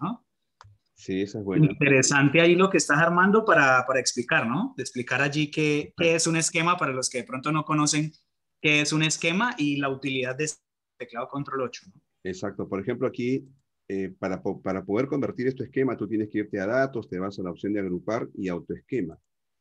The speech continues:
Speaker 2: Y este autoesquema va a funcionar siempre y cuando tengas agrupadores o totalizadores.
Speaker 1: Ujú.
Speaker 2: Si no hay totalizadores, no puedes hacer un autoesquema. Te co-, te correspondería hacerlo a mano, ¿no, John?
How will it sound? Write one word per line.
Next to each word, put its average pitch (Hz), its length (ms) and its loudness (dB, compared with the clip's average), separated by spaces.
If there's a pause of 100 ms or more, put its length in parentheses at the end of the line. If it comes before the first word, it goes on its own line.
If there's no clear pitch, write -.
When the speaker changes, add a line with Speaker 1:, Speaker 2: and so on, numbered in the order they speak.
(380)
Speaker 2:
Y 107 220 -6
este 170 360 -2
autoesquema 117 680 0
va 110 160 -2
a 143 40 -2
funcionar 123 680 -2
siempre 123 380 -6
y 120 40 -8
cuando 117 320 -4
tengas 110 320 -4
agrupadores 87 800 -4 (400)
o 90 160 -4
totalizadores. 90 840 -4
Speaker 1:
Ujú. - 160 -20 (300)
Speaker 2:
Si - 220 -6
no 104 120 2
hay 113 80 2
totalizadores, 131 840 0 (320)
no 113 520 -2
puedes 123 300 0
hacer 101 200 -4
un 101 80 0
autoesquema. 90 680 -6
Te 92 120 -8
co-, 90 220 -8 (140)
te 90 260 -4
correspondería 95 760 -6
hacerlo 92 380 -6
a 98 40 -4
mano, 113 240 0 (360)
¿no, 92 180 -6
John? 131 320 -2